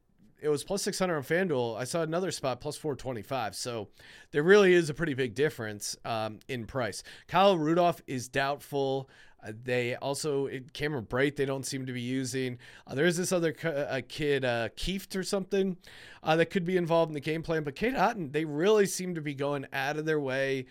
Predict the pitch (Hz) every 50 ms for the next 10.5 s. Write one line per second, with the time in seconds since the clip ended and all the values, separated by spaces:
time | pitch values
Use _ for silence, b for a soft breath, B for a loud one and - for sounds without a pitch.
0 | B B B B B B - - 127 - - 123 - 147 151 156 147 160 160 160
1 | 151 135 127 147 160 151 139 - 170 185 202 233 180 - - - - - 180 185
2 | 196 208 208 196 175 170 175 180 180 165 147 165 156 151 135 123 147 143 135 120
3 | 123 123 120 - - - B B B B B B B - - 160 165 165 160 147
4 | 139 123 - 131 131 135 135 135 131 - - 127 123 127 123 107 120 120 117 117
5 | 117 113 - - 147 156 170 170 - 143 123 120 120 120 - - 107 101 110 113
6 | 113 104 104 98 - 110 - 143 143 151 151 156 165 165 165 160 147 143 147 151
7 | 143 - 151 151 151 151 - - - 117 120 113 113 113 131 123 117 - - 143
8 | 139 135 139 135 127 123 127 127 135 135 135 127 131 131 131 135 127 - 117 117
9 | 117 117 113 - 120 117 110 117 120 120 120 117 - - B B B B B B
10 | B B - 151 147 147 139 131 131 131